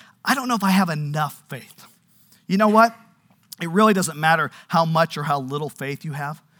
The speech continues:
It's not the amount of faith, it's the object of your faith that counts. It's not the amount, it's the object of your faith that counts. Jesus says, "If you have but a mustard seed of faith, you can move mountains." It's not a matter of the size of your faith,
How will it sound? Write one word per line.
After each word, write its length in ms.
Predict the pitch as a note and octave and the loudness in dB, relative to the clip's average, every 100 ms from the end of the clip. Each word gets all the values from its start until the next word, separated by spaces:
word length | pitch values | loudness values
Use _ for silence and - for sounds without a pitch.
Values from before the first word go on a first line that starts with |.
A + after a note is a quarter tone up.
| _ _ _ | _ _ _
It's 180 | D#3+ - | -4 2
not 240 | F#3 G#3 G3+ | 4 4 2
the 120 | E3 | -4
amount 500 | C#3+ C#3+ E3 F#3 F#3 | -4 0 2 2 -2
of 120 | C#3 | -14
faith, 400 | - C3 A2+ A#2 - | -12 -12 -12 -14 -8
it's 180 | C#3 | -6
the 160 | - C#3 - | -6 -10 -8
object 600 | D3+ E3 D#3 C#3 B2+ - - | 0 0 0 -6 -12 -14 -14
of 120 | C3 | -10
your 100 | B2 | -10
faith 440 | - B2+ G2 - - _ _ _ _ | -12 -16 -16 -20 -20 _ _ _ _
that 140 | B2+ - | -16 -12
counts. 500 | B2+ G2 - - - _ _ _ _ _ | -16 -14 -14 -16 -16 _ _ _ _ _
It's 200 | - - | -6 -2
not 200 | D#3 G#3 | 0 0
the 160 | B3+ B3+ | -2 -4
amount, 440 | G3+ E3+ C3 C3 _ - | -2 0 -2 -6 _ -6
it's 180 | D3 | -4
the 160 | - C#3 - | -4 -8 -2
object 480 | E3 D3+ C#3+ B2 - | 0 0 -6 -14 -14
of 140 | B2 | -14
your 80 | A#2 | -14
faith 280 | - A2 - | -14 -18 -18
that 120 | - | -20
counts. 420 | - - - - _ _ _ _ _ _ _ | -20 -20 -20 -20 _ _ _ _ _ _ _
Jesus 360 | - G3 A#3 F#3+ | 2 4 4 2
says, 240 | G3+ F3 | 2 0
"If 100 | D3+ | -2
you 100 | E3+ | 0
have 160 | G3+ E3 | 0 0
but 140 | E3 | -2
a 40 | D3 | -4
mustard 600 | C3 D3 A#3 A#3 G#3 E3 | -6 -4 -2 -2 -6 -6
seed 180 | - C#3 | -6 -8
of 80 | - | -6
faith, 280 | D3 C#3+ | -8 -6
you 100 | F3+ | -4
can 200 | G3+ F3 | -2 -2
move 360 | D#3+ E3+ E3+ D#3 - | -2 -4 -4 -8 -14
mountains." 680 | C#3+ E3 F3 - G2 - - _ _ _ _ | -8 -8 -8 -12 -14 -14 -16 _ _ _ _
It's 100 | - | -4
not 140 | F#3+ A#3 | 2 6
a 40 | |
matter 220 | G3 G#3 | 8 6
of 80 | F3 | 6
the 60 | D3 | 0
size 340 | - F3 E3 | 2 4 2
of 60 | C3+ | -2
your 100 | B2+ | -8
faith, 340 | - F#3 D#3 | -2 -2 -4